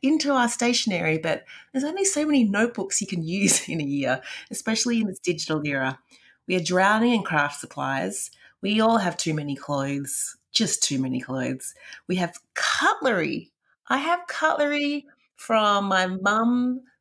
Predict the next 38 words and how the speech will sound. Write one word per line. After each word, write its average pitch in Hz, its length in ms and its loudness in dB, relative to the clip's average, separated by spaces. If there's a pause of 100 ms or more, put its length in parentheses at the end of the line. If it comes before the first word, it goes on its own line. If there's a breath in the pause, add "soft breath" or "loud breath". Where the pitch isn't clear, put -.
like, 208 140 -6
from 220 120 -2
the 190 100 -2
seventies, 165 920 0 (140)
the 165 80 0
cutlery 208 460 0
we 175 160 0
used 170 320 0
as 160 120 0
a 156 60 0
family 170 440 2
<laughs> - 40 -4
when 151 140 2
we 143 100 -4
were 147 100 -4
growing 131 340 0
up. 131 240 0 (420 loud breath)
We 214 60 0
got - 220 2
given 226 320 2
cutlery 180 460 2
for 156 180 -2
our 147 140 2
wedding. 139 340 -2
We 180 100 -2
bought 208 420 2
some 175 240 0
nice 151 340 0
cutlery. 151 600 0 (360 loud breath)
We've 196 280 -4
just 233 200 0
inherited 202 540 0
some 180 200 0
beautiful 208 400 -2
bone 180 380 2
cutlery 165 480 2
that 175 140 0
I 165 280 2